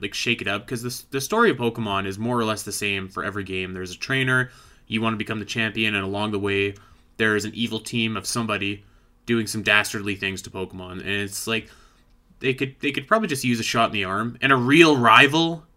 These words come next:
None of this friendly competition stuff, but, like, bring, bring Gary Oak back, you know? Like, that guy was such a, a D-bag, and he just got under your skin.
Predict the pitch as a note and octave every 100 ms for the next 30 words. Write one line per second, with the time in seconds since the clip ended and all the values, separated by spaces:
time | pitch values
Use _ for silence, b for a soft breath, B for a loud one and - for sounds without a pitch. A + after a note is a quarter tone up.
0 | _ _ _ _ _ _ _ A#2 C3+ C#3+
1 | C3 - - B2+ B2+ C3 B2+ B2 A#2+ C3
2 | B2 - A#2+ B2+ B2 - C3 A2+ A#2 A2
3 | E3+ F#3 F3 B B B C#3 D3 C3+ C3+
4 | C3 - C3 - C3 C3+ C3+ B2 B2 C3
5 | A2+ C3+ D3 D3 C3 A2+ - B2+ B2 A2
6 | F#2+ - G#2+ G#2 A2+ B2 A#2+ A#2+ A#2 G#2+
7 | G#2 G#2 G#2+ G#2+ A2 - A#2+ A#2+ B2 C3
8 | B2 G#2+ - - B2 B2